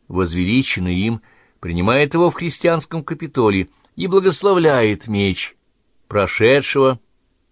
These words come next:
во имя Господне. Иерусалим посылает ему реликвии святого гроба. Законодатель гордых аравитян Гарун эль-Рашид делает ему богатые подарки.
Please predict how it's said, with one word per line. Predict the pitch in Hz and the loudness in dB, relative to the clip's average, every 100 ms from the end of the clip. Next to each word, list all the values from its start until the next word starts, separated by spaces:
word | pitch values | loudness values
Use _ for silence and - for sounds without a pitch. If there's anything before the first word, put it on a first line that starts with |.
| _ - | _ -4
во | 95 | 0
имя | 101 104 | 2 0
Господне. | 98 - 101 87 82 - _ _ _ _ _ _ _ _ _ _ _ | -2 -2 -4 -4 -6 -18 _ _ _ _ _ _ _ _ _ _ _
Иерусалим | 87 92 98 - 117 208 208 | -6 -4 -2 0 2 0 -2
посылает | 151 117 110 107 95 | -4 0 4 2 2
ему | 101 | 0
реликвии | 107 107 110 - 104 | 0 0 -2 -2 -6
святого | 95 107 95 95 90 | -4 -6 0 0 0
гроба. | 90 113 123 117 _ _ _ _ _ _ - - _ | 2 2 0 -12 _ _ _ _ _ _ -20 -20 _
Законодатель | 98 113 127 135 135 139 139 123 _ - | -4 -2 2 2 2 2 0 -2 _ 0
гордых | 123 123 127 - - | 2 4 2 -2 -2
аравитян | 120 131 123 - 127 127 | 2 2 2 2 0 2
Гарун | 120 135 135 _ | 2 2 0 _
эль-Рашид | 127 123 110 127 117 - 139 - _ _ _ | 2 4 4 2 0 -2 -4 -4 _ _ _
делает | 92 95 92 | -4 0 0
ему | 82 85 | -2 -4
богатые | 85 85 80 82 | -2 -2 -4 -4
подарки. | 85 80 107 - | -2 -2 -2 -6